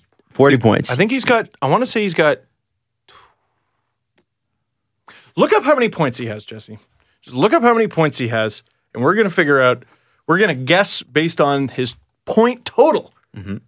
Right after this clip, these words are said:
Speaker 2: how many primary points he has. And this should give you an idea of why Chicago is struggling this year. I wonder if Darling would have had the same problems on Chicago this year. 'Cause Crawford was so good before he came down with vertigo.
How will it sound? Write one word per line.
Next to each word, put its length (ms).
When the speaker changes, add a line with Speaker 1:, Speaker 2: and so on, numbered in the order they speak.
Speaker 2:
how 140
many 100
primary 600
points 320
he 80
has. 240
And 120
this 80
should 180
give 120
you 100
an 80
idea 280
of 80
why 160
Chicago 500
is 80
struggling 460
this 160
year. 120
I 80
wonder 280
if 120
Darling 300
would 100
have 80
had 100
the 80
same 240
problems 340
on 120
Chicago 380
this 220
year. 160
'Cause 180
Crawford 460
was 100
so 200
good 260
before 320
he 100
came 240
down 220
with 100
vertigo. 380